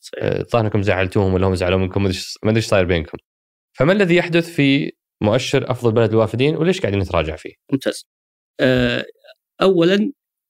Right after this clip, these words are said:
Speaker 1: آه، في هدفين من أهداف الرؤية المستوى الثالث اللي مسندة لبرنامج التحول الوطني وتقودها وزارة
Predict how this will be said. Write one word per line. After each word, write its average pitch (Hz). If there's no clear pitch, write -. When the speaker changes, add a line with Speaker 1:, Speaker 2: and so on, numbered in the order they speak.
Speaker 1:
آه، 120
في 156
هدفين 160
من 135
أهداف 135
الرؤية 131
المستوى 120
الثالث -
اللي 123
مسندة 127
لبرنامج 120
التحول 127
الوطني 131
وتقودها 110
وزارة 120